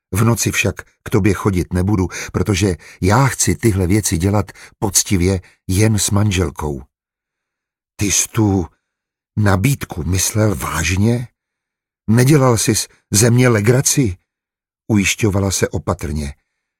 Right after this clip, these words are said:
Když přikývl, vrhla se mu kolem krku, div ho neporazila. Když se po dvou týdnech vrátila Pavlína z cest s hromadou objednávek a několika měšci plnými stříbrňáků,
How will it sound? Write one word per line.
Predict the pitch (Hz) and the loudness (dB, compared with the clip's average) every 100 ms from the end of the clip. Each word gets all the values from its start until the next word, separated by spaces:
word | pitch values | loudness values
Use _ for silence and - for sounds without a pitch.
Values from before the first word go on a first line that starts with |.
| _ _ _ | _ _ _
Když | 85 87 - | -4 -4 -4
přikývl, | - 98 107 104 104 104 95 _ _ _ _ _ _ - | -6 -6 -2 0 0 -2 -4 _ _ _ _ _ _ -4
vrhla | 92 104 107 104 | 0 2 0 0
se | - 101 | 0 2
mu | 101 | 2
kolem | - 101 76 69 | 0 -2 -2 -4
krku, | 90 - 87 82 - _ _ _ _ 92 | -4 -4 -4 -6 -8 _ _ _ _ -4
div | 98 82 | -2 -2
ho | 85 90 | 0 0
neporazila. | 78 87 80 71 80 69 65 _ _ _ _ _ _ _ _ _ _ _ _ _ _ _ _ _ _ _ _ | -2 -2 -4 -4 -8 -10 -14 _ _ _ _ _ _ _ _ _ _ _ _ _ _ _ _ _ _ _ _
Když | 98 127 | 0 0
se | - 104 | 0 0
po | 135 | 2
dvou | 139 127 | 4 2
týdnech | 95 143 143 143 - | 2 0 2 0 2
vrátila | 110 131 135 131 104 | 0 0 0 0 2
Pavlína | 113 110 131 123 98 | 0 2 2 2 0
z | - | -2
cest | - 120 98 - - - - | 0 0 0 -4 -8 -20 -10
s | 85 | -2
hromadou | 92 107 107 98 87 | 0 2 4 2 2
objednávek | 110 101 117 104 101 90 82 - - - | 0 2 2 2 2 0 -2 -6 -14 -6
a | 87 | 0
několika | 87 101 - 107 98 90 | 2 2 2 0 2 0
měšci | 92 104 - 113 | 0 0 -2 -2
plnými | 110 110 107 98 | 0 0 0 0
stříbrňáků, | 82 - 104 113 117 117 117 120 123 | -2 -4 0 2 2 2 0 -2 0